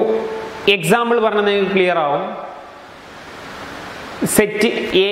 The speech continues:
equal to set one two. നമുക്കിതിൻ്റെ പവർ സെറ്റായിട്ട് നമുക്ക് പറയാവുന്നത്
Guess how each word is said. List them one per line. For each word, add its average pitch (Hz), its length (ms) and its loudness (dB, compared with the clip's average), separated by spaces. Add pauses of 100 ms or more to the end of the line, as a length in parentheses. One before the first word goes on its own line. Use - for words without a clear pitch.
(280)
equal 185 260 2 (100)
to 220 80 4 (480)
set 202 180 2 (300)
one 160 120 0 (100)
two. 127 120 2 (1600)
നമുക്കിതിൻ്റെ 190 420 4
പവർ 185 280 4
സെറ്റായിട്ട് 202 400 2
നമുക്ക് 190 280 0
പറയാവുന്നത് 180 500 0